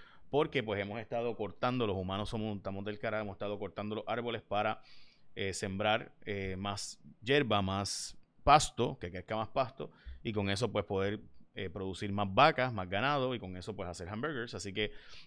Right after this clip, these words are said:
ahora oficialmente, según un estudio que ha salido ayer, eh, las Amazonas se dejaron, dejaron de ser el pulmón, eh, favorable para convertirse entonces ahora en un emisor.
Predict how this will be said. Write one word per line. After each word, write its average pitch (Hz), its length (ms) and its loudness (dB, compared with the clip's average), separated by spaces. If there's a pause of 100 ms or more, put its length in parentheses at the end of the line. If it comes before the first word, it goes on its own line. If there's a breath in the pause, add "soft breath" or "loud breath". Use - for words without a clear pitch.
ahora 113 320 8
oficialmente, 117 640 0
según 98 320 -4
un 101 60 -6
estudio 101 340 -4
que 95 80 -2
ha 92 40 -10
salido 95 280 -2
ayer, 110 360 0 (580)
eh, 92 580 0
las 92 160 -2
Amazonas 131 500 0
se 107 100 -2
dejaron, 98 440 -2
dejaron 98 280 0
de 113 80 -2
ser 113 140 -2
el 110 80 -2
pulmón, 104 540 -4 (580 soft breath)
eh, 92 340 0 (200)
favorable 131 520 6
para 95 280 2
convertirse 95 540 -2
entonces 113 400 -2
ahora 104 340 0
en 98 80 -4
un 101 200 -4
emisor. 107 720 0